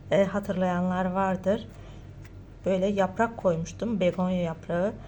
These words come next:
sarı yumrulu begonya yaprağı. Onu suda köklendirmiştim. Daha sonra toprağa diktim. E, bir arkadaş "Ben toprağa diktim ama yavru vermedi." dedi. Gördüğünüz gibi çok güzel yavru verdi.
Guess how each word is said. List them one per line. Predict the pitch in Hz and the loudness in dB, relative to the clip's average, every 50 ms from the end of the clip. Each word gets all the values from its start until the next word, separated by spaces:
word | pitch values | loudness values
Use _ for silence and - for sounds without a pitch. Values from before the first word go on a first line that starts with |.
| - - - - | -16 -16 -16 -16
sarı | - - - - 180 170 170 180 208 | -16 -12 -4 -2 -2 0 2 0 0
yumrulu | 220 202 175 170 165 170 170 185 196 190 | 0 -2 -2 -2 -2 -2 -4 -4 -2 0
begonya | 185 175 170 175 185 185 180 | 0 0 0 0 0 2 0
yaprağı. | 170 165 165 - - - 170 165 165 185 220 277 - - - - - - - - - - - | 0 -2 -4 -6 -6 -2 0 0 2 2 0 -2 -4 -10 -16 -16 -16 -16 -16 -18 -14 -6 0
Onu | - 190 214 233 254 | 2 4 4 4 2
suda | - - 208 214 220 220 | 0 -2 -2 -2 -2 -2
köklendirmiştim. | - 214 202 202 - 202 196 202 202 202 214 226 247 247 - - - 240 285 262 202 | -2 -4 -4 0 2 2 2 2 2 0 0 -2 -2 -4 -6 -8 -6 -6 -4 0 0
Daha | 202 190 202 | 2 2 0
sonra | 196 - 202 190 175 190 208 240 240 - - - - - - - - | 0 -2 -2 0 2 2 0 0 -2 -6 -14 -16 -16 -16 -16 -14 -4
toprağa | - 208 208 202 - - 208 208 226 240 233 - | 0 2 2 2 4 2 4 6 6 4 2 0
diktim. | 202 - - - - 226 233 277 - - - - - - - - - - - - - - - - - - - - - 320 | -8 -10 -8 -2 0 0 0 0 -4 -8 -16 -18 -18 -18 -18 -18 -18 -18 -18 -18 -18 -18 -18 -18 -18 -18 -16 -12 -4 0
E, | - 139 147 143 139 135 135 135 - - - | 2 4 4 4 4 2 2 2 0 0 0
bir | 202 196 196 | 2 2 4
arkadaş | 202 202 202 202 - 202 196 196 208 240 - - - - - - - - - - - | 2 2 0 0 -4 -2 0 2 0 0 -2 -6 -10 -12 -14 -16 -16 -16 -16 -12 -4
"Ben | - 196 214 208 | 0 0 0 0
toprağa | 202 - 202 202 - 208 202 202 196 202 | 2 0 -2 -2 0 -2 0 0 0 -2
diktim | 214 208 - - 240 247 | -4 -6 -4 -4 -2 0
ama | 240 214 180 175 190 | 0 0 2 0 0
yavru | 196 185 185 185 180 185 185 175 | 2 2 2 2 2 0 0 0
vermedi." | 196 196 196 196 190 175 - - 170 143 | 0 0 0 0 0 -2 -2 -4 -6 -6
dedi. | - 165 143 - 196 247 294 - - - - - - - - - | -6 -6 -4 -2 -4 -4 -4 -8 -14 -16 -16 -16 -16 -14 -8 0
Gördüğünüz | 202 202 202 202 196 196 196 202 208 208 208 - | 2 4 4 4 4 2 0 2 2 2 0 -2
gibi | - 170 180 - | -6 -8 -8 -10
çok | - - - - - | -10 -12 -12 -8 -8
güzel | 196 185 196 196 208 220 | -2 0 0 0 0 0
yavru | 202 190 185 180 180 180 208 214 | 0 0 0 0 0 -2 0 0
verdi. | 208 185 165 160 175 - 254 | 0 0 -2 -4 -4 -4 -4